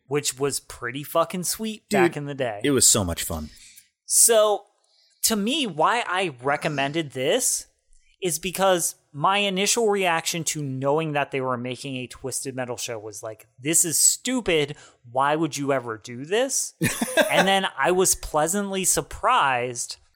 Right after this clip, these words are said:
Speaker 1: by the way they took it and how well executed it was.
Speaker 2: Okay.
Speaker 1: For being a,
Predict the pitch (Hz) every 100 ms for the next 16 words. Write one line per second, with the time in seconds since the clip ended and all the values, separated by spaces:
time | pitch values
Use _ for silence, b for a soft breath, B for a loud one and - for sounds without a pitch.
0 | _ 165 156 147 131 131 151 165 160 139
1 | - 151 180 214 175 160 139 - 156 160
2 | 143 113 113 139 139 139 143 139 - 127
3 | - 135 117 117 117 - 113 101 - -
4 | B - - 196 185 160 220 226 220 165
5 | 170